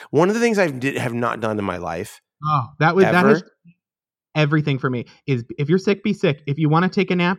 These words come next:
Speaker 2: take a nap. If you feel like your blood sugar's dropping, but you're already at your calorie limit, just eat something.
Speaker 1: Just do
Speaker 2: Like,
Speaker 1: it, like,
Speaker 2: just care of
Speaker 1: and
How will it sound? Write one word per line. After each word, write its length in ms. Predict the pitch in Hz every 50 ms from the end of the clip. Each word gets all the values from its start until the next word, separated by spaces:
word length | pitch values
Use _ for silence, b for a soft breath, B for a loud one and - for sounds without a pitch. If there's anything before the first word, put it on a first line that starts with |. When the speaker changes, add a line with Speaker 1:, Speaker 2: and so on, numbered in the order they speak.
| - _
Speaker 2:
take 200 | - - 170 165
a 40 | 175
nap. 220 | 170 151 135 117 - _ _ _ _ -
If 60 | 143
you 400 | 147 170 190 196 208 - - 160 _
feel 300 | 190 196 196 190 175 - -
like 160 | 170 165 170
your 80 | 165
blood 220 | 151 160 170 185 165
sugar's 240 | - 208 196 202 170
dropping, 380 | - 202 185 185 202 196 196 180
but 100 | 170 127
you're 120 | 139 143
already 240 | 143 160 165 165 170
at 40 | 175
your 80 | 160 156
calorie 300 | - 170 165 175 180 180
limit, 220 | 180 180 185 - _ -
just 200 | 233 - - _ -
eat 160 | 143 - _
something. 300 | _ 131 120 - - 123
Speaker 1:
Just 180 | 120 - 147 -
do 100 | - 180
Speaker 2:
Like, 80 | 185 -
Speaker 1:
it, 40 | 151
like, 180 | 170 - -
Speaker 2:
just 120 | - - - - _ _ _ _ _ _
care 100 | 208 214
of 80 | 208
Speaker 1:
and 60 | 165